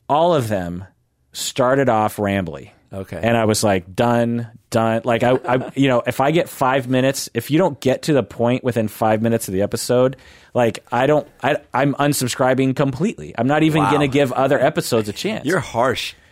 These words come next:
Speaker 1: So, so I get it. You know what I mean? Um,
Speaker 2: So I listen to movie reviews on YouTube, and they are by nature more to the point
Speaker 1: Right.
Speaker 2: because they try to do shorter videos.
Speaker 1: Right. A-, and there's this thing that bothers me.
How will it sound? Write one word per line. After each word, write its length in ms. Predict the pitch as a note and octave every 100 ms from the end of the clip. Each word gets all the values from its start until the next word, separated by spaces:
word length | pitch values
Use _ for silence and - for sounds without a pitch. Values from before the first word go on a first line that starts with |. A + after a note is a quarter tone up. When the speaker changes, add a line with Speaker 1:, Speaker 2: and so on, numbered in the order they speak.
| - -
Speaker 1:
So, 360 | - D#3+ C#3+ -
so 240 | - D#3+
I 100 | D3+
get 380 | C#3+ A2 C#3 G3
it. 160 | A#2+ -
You 140 | A2
know 120 | A#2 A#2
what 100 | A2+
I 80 |
mean? 240 | A2+ A#2+ E3+ - _ _ -
Um, 460 | B2+ B2 A2+ A2+ A2+ _ _ _
Speaker 2:
So 140 | - C#3
I 140 | D#3+
listen 300 | F3+ - E3+
to 360 | - C#3+ A#2+ G#2+
movie 220 | B2+ B2+
reviews 340 | A2+ G#2 G2+
on 120 | G2+
YouTube, 500 | G2+ C3 - G2 G2 -
and 360 | G#2 G#2 G#2 G#2
they 140 | A#2
are 300 | A#2 A2 G#2 - _ _ _ _
by 180 | A2+ A2
nature 840 | A2+ A#2+ A#2 - A2 G2+ F#2 F2+ _ _ _ F#2
more 240 | A#2+ A#2
to 160 | G#2+ G2+
the 80 | F#2
point 380 | - D3+ G#2+ G#2+
Speaker 1:
Right. 100 | F#2
Speaker 2:
because 360 | A2 G#2 F2 - - -
they 100 | C3
try 180 | - C3
to 80 | A2+
do 220 | G#2 G#2+
shorter 400 | - A#2+ G2+ F#2+
videos. 500 | G2 G2 F2+ D#2+ E2
Speaker 1:
Right. 220 | C3 A#2+ D3
A-, 160 | C#3+ E3
and 100 | D#3
there's 200 | D#3 D#3
this 200 | C#3+ -
thing 460 | F#3 F3 C#3 B2+ -
that 320 | B2 A#2 - - G2+ -
bothers 400 | A2+ A2 G2+ G2+
me. 320 | F#2+ F#2